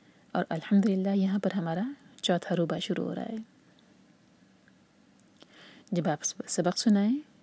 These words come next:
تو پیج کے شروع سے آیہ نمبر ففٹی ایٹ سے سنانا شروع کریں گے۔ آیہ سکسٹی میں کچھ rules دیکھ لیتے ہیں۔ اعوذ باللہ من الشیطان الرجیم۔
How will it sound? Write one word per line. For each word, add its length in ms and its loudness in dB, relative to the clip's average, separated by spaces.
تو 100 0
پیج 280 0
کے 100 -4
شروع 260 0
سے 260 -2
آیہ 260 -2
نمبر 120 -4
ففٹی 320 -8
ایٹ 120 -6
سے 100 -6
سنانا 300 -6
شروع 240 -8
کریں 260 -10
گے۔ 80 -6
آیہ 180 0
سکسٹی 300 0
میں 220 2
کچھ 180 -6
rules 280 -2
دیکھ 180 -4
لیتے 220 -4
ہیں۔ 140 0
اعوذ 440 4
باللہ 440 2
من 140 2
الشیطان 580 -2
الرجیم۔ 760 0